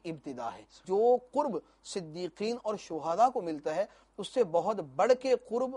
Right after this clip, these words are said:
اور اللہ تعالیٰ کی بارگاہ میں حضوری جو ہے وہ انبیاء کرام علیہ الصلوۃ والسلام کو ملتی۔ پھر قرآن پاک کے اندر شہداء کے بارے میں ہے کہ وہ زندہ ہیں اور انہیں رزق دیا جاتا ہے، لیکن اے لوگو تمہیں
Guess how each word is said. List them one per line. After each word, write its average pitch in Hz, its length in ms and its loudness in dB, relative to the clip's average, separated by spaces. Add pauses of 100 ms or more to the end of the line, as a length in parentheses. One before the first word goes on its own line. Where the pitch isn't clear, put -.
(160)
اور 190 240 4
اللہ 190 340 -4
تعالیٰ 185 340 2
کی 190 100 -8
بارگاہ 160 380 0
میں 190 140 -4
حضوری 160 440 -8
جو 165 140 -6
ہے 156 80 -4
وہ 196 180 0 (380)
انبیاء 202 340 0
کرام 165 220 2
علیہ 160 160 -2
الصلوۃ 147 380 -2
والسلام 147 340 -4
کو 147 100 -6
ملتی۔ 139 300 -12 (420)
پھر 247 200 -2
قرآن 240 220 2 (100)
پاک 240 200 2
کے 233 80 0
اندر 220 240 -2
شہداء 180 560 2
کے 233 100 -2
بارے 180 260 4
میں 175 140 -6
ہے 202 120 -8
کہ 214 100 -6
وہ 196 200 0
زندہ 139 440 -4
ہیں 233 80 -6 (640)
اور 214 240 4
انہیں 202 240 0
رزق 196 480 -2
دیا 190 200 4
جاتا 127 340 -4
ہے، 98 60 -16 (400)
لیکن 196 240 -4 (100)
اے 254 160 0
لوگو 220 320 4
تمہیں 233 380 0